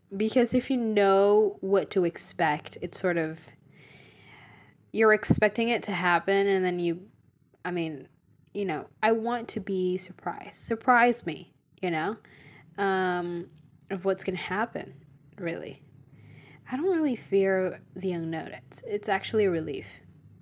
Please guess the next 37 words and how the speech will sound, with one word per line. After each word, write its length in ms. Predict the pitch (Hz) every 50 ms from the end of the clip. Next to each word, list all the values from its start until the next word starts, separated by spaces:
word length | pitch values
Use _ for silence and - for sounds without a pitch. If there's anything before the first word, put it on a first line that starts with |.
| _ - - _ -
It's 180 | - - - 196
actually 440 | 190 185 185 - - 202 185 175
the 200 | 165 160 156 -
other 280 | - 170 160 165 156 151
way 120 | 160 151
around. 340 | 147 147 147 147 147 147 156
I 40 | 143
mean, 240 | 165 160 160 165 - - - - - - - - - _ _ _ _ _ _ _ _ _ -
if 180 | 196 - -
I 100 | 226 214
know 800 | 208 190 190 185 185 185 180 175 175 175 175 180 180 185 185 185 -
what's 240 | 185 180 175 - -
gonna 160 | - 175 170
happen, 880 | 151 - - 160 151 156 156 160 - 185 185 185 185 190 190 185 190 - _ _ _ _ _
for 100 | - 220
example, 420 | 220 196 190 208 196 190 190 202
in 100 | 190 185
the 80 | 185 180
near 260 | 180 175 175 170 170
future, 800 | 170 - - 170 165 160 160 - 196 185 190 196 196 214 233 233 - - - - - - - - - - - - _ _ _ - _ - _ _ _ _ _ _ _ _ _ - - _ _ - -
you 140 | 190 190
know, 200 | 175 165 156 156
and 120 | 170 180 185
then 100 | 180 180
I 60 | 170
find 340 | - - - 175 170 170 170
out 240 | 175 165 165 160 -
that 280 | 160 160 147 117 - - _ _ _ _ _ _ - - -
it's, 280 | - - - - - -
something 320 | - 185 175 170 170 170
terrible 300 | 165 - 160 160 156 165
is 120 | 165 165 -
to 180 | 185 165 170
happen 320 | 156 165 160 165 165 175 170
in 40 |
the 60 | 160 156
world, 520 | 165 156 151 151 156 170 190 196 196 -